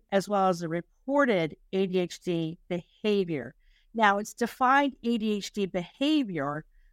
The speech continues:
because we did not have a diagnosis. So we couldn't say A D H D. So that being said, sixty-nine percent of the kids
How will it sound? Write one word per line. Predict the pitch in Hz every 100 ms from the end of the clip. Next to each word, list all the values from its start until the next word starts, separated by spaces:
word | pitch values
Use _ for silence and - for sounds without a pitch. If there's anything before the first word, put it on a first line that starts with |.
| _
because | 240 240 226
we | 196
did | - 254
not | 226 202
have | 196 196 185
a |
diagnosis. | 180 170 156 147 170 180 170 - - _ _
So | - 165
we | 170
couldn't | - 233 196
say | - 190 170 160 - _ _ _ _
A | 185
D | 165
H | 156 -
D. | - 120 - _ _
So | - - 185 - _ _ _ _
that | 233 202 202
being | 202 175 165
said, | - 359 302 160 139 - _ _ _ _ _ _ _ _ _ -
sixty-nine | - 370 370 302 262
percent | 240 - 214 185
of |
the | -
kids | - 247 175 131 -